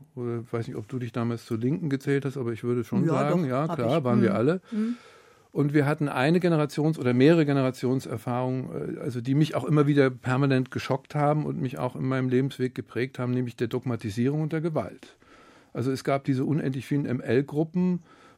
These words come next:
Speaker 1: wo man ein Schweineverräter war, wenn man nur von irgendeinem, äh, t-, äh, apologetischen Text abwich. Und es gab eben, äh, das Abrutschen in, in die Gewalt,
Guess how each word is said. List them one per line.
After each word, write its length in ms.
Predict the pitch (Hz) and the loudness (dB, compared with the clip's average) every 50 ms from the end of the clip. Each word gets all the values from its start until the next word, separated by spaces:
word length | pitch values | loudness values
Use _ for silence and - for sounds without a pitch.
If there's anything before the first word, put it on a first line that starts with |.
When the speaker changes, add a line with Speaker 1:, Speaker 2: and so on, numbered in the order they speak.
| - | -6
Speaker 1:
wo 80 | 143 139 | -2 0
man 220 | 135 139 131 143 | 0 0 0 0
ein 160 | - 135 127 135 | 0 -2 -2 -2
Schweineverräter 800 | - - 120 123 139 139 - 151 135 139 139 143 160 143 127 | 0 0 0 0 0 0 0 -2 0 0 0 0 -2 -2 -2
war, 240 | 123 120 127 131 131 | 0 0 0 0 0
wenn 100 | 131 127 | -2 -2
man 160 | 127 127 131 | -2 0 0
nur 380 | 131 135 131 131 127 - 117 - | 2 2 2 2 0 -2 -4 -6
von 180 | - 131 131 | -6 -6 -4
irgendeinem, 760 | 131 127 135 135 139 - 123 127 127 123 127 123 123 123 127 131 | 0 2 2 2 2 0 -6 -6 -4 -4 -4 -4 -4 -4 -4 -6
äh, 800 | 117 123 120 120 123 120 117 117 120 - - 139 135 65 65 131 _ - | -6 -6 -6 -4 -4 -4 -6 -6 -8 -10 -10 -8 -6 -8 -8 -8 _ -18
t-, 100 | - 135 | -16 -14
äh, 120 | 135 135 131 127 113 113 113 113 120 113 - - - - 107 117 - - - | -12 -12 -12 -12 -12 -14 -14 -16 -16 -18 -20 -20 -20 -20 -20 -18 -18 -16 -8
apologetischen 760 | - 113 - 143 131 123 113 143 135 127 - 131 - 123 113 | -8 0 2 4 4 4 4 4 2 2 2 -4 -4 -4 -4
Text 320 | - 139 131 - - - - | -2 -4 -6 -6 -8 -8 -8
abwich. 400 | 151 139 - 175 185 - - _ - - - - - - - - - - | -8 -4 -2 -2 -2 -2 -4 _ -20 -20 -20 -20 -20 -20 -20 -20 -20 -8
Und 200 | - 147 - - | -4 -4 -2 -2
es 120 | - - - | -2 -6 -4
gab 280 | - 139 143 147 - | 0 0 0 0 0
eben, 400 | 147 147 147 147 143 143 139 151 | 2 2 2 2 2 0 0 -2
äh, 300 | - 147 131 131 131 131 120 - - | -2 -2 0 0 0 -2 -4 -8 -8
das 200 | 123 120 - - | -8 -8 -8 -6
Abrutschen 600 | - 135 - - - 175 165 160 - - 151 151 147 | -6 -6 -6 -2 0 0 0 0 -2 -2 -2 -2 0
in, 340 | 147 147 139 139 135 135 139 | 0 0 0 0 0 -2 -2
in 200 | 139 135 135 131 | -2 -2 -2 -2
die 100 | 131 123 | -2 0
Gewalt, 720 | 127 123 117 120 107 107 120 139 175 202 202 - - - | -2 0 2 4 6 6 6 6 6 4 2 0 -6 -20